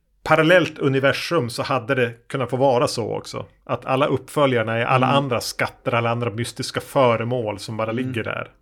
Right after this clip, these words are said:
Speaker 2: Ja, ja, det är ju fantasieggande. Hade det varit en T V-serie så känns det som att varje avsnitt hade avslutats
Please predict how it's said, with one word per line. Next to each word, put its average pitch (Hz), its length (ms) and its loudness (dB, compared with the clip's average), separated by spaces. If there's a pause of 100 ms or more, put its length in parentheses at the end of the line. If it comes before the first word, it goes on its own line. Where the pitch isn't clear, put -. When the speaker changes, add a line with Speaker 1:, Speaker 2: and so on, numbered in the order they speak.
Speaker 2:
Ja, 135 140 0
ja, 147 100 4
det 135 80 0
är - 20 4
ju 135 80 2
fantasieggande. 131 800 -4 (280)
Hade 151 160 0
det - 20 0
varit 147 120 0
en 143 120 -4
T 170 260 2
V-serie 120 640 -2
så 147 40 -12
känns 165 120 -2
det 139 60 -6
som 120 100 -8
att 117 100 -6
varje 120 280 0
avsnitt 110 460 -6
hade - 140 -8
avslutats 120 840 -8